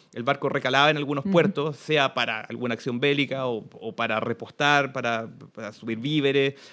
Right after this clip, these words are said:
Speaker 1: eh, recargar municiones, o para darle permiso a la tripulación que vaya en tierra, la mayor parte del tiempo estaban embarcados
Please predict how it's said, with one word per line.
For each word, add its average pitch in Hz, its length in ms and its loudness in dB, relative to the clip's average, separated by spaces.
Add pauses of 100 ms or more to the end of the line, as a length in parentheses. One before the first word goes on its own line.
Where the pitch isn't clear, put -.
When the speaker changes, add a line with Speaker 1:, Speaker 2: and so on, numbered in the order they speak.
Speaker 1:
eh, 127 100 -2
recargar 123 340 2
municiones, 156 680 2 (340)
o 240 100 4
para 208 140 6
darle 208 180 6
permiso 180 260 2
a 185 40 4
la 180 40 2
tripulación 165 360 0
que 175 80 0
vaya 170 160 4
en 160 80 0
tierra, 185 420 0
la 104 180 -10
mayor 113 240 0
parte 165 220 -2
del 151 80 -4
tiempo 165 220 -4
estaban 160 240 0
embarcados 143 640 2